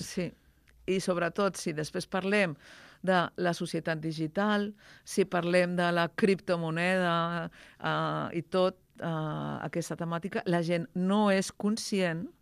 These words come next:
que un dels grans consumidors en actualment i en el futur molt més, és aquella energia que necessiten els grans centres de computació per poder portar a terme el fet de que jo faci un clic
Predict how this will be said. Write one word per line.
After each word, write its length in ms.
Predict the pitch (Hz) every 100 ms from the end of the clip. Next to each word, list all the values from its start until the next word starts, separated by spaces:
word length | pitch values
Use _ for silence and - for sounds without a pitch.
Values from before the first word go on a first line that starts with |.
| _ - - - -
que 220 | - 175 190
un 260 | 208 240 226
dels 220 | 214 185
grans 520 | 165 208 247 208 147
consumidors 1160 | - 165 165 170 160 156 170 175 151 151 - - _ _ _ - - -
en 120 | 160
actualment 640 | 160 - 185 185 180 165 -
i 100 | 180
en 80 | 165
el 100 | 160
futur 380 | 165 151 185 165
molt 340 | 175 175 160
més, 680 | 160 185 190 175 330 - - - - - -
és 360 | 180 185 214 -
aquella 460 | - 175 190 196 226 -
energia 720 | 180 170 175 180 220 262 262
que 160 | 202
necessiten 560 | 165 160 160 170 190 185
els 140 | 170
grans 280 | 160 180 196
centres 460 | - 180 175 185 180
de 80 | 185
computació 1000 | 175 165 160 147 143 - 175 175 156 - _ - - - _
per 260 | 180 180 190
poder 400 | - 175 170 185
portar 400 | 196 220 190 202
a 80 | 190
terme 320 | 202 196 220 -
el 120 | 170
fet 200 | - 180
de 100 | 202
que 120 | 185
jo 80 | 180
faci 280 | 190 214 -
un 160 | 175
clic 400 | 160 - 247 -